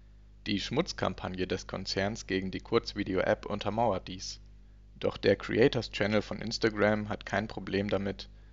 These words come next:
User aus Reels direkt zum eigenen TikTok-Kanal zu verweisen, um die Reichweite der Konkurrenz-App zu nutzen. Gleichzeitig gibt es Hinweise darauf,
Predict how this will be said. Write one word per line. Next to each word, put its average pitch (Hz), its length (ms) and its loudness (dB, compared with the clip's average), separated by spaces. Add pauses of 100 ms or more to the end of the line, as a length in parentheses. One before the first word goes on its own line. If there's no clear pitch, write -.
(160)
User 143 380 8
aus - 180 0
Reels 113 540 4 (200)
direkt - 380 2
zum - 160 -2
eigenen 98 400 2
TikTok-Kanal 95 720 -2
zu - 140 -6
verweisen, 95 720 -2 (500)
um - 140 -8
die 95 100 -2
Reichweite 95 640 4
der 98 80 2
Konkurrenz-App - 800 -4
zu - 140 -4
nutzen. - 360 -8 (1000)
Gleichzeitig 104 680 2
gibt - 220 -4
es - 80 -4
Hinweise 117 460 6
darauf, 101 580 6